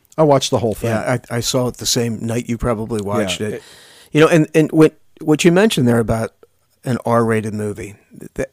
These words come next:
Speaker 2: that was a bigger thing at this time. You know, we, I'm not sure of my dates, but, you know, I, you know, I don't know if N C seventeen really was a, a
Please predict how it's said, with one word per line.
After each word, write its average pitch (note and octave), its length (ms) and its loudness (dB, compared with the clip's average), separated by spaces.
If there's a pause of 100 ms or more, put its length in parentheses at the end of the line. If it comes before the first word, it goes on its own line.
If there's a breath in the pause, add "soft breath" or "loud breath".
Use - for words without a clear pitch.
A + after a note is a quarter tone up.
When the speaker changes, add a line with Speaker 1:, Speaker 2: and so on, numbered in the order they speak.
Speaker 2:
that A#2+ 260 -4
was A#3 180 4
a F3 60 -2
bigger A#2+ 340 -2
thing A2+ 480 -6
at G#2 200 -10
this G2+ 220 -8
time. E2+ 440 -10
You A2+ 80 -14
know, A2 240 -8
we, A#2 500 -2 (500 loud breath)
I'm C#3 80 0
not G3 160 4
sure D3 280 4
of B2 100 2
my A2+ 140 0
dates, A2+ 580 -4
but, B2 380 -4
you A#2+ 80 -2
know, A2+ 180 -4
I, - 140 0 (160)
you E2+ 100 -6
know, - 240 -14
I C3 80 2
don't C3+ 140 2
know B2+ 200 2
if A#2+ 180 -4
N B2+ 160 0
C B2 120 -4
seventeen A2+ 540 0
really A#2 220 -2
was A#2 200 -2
a, A2 160 -4
a G#2+ 140 -6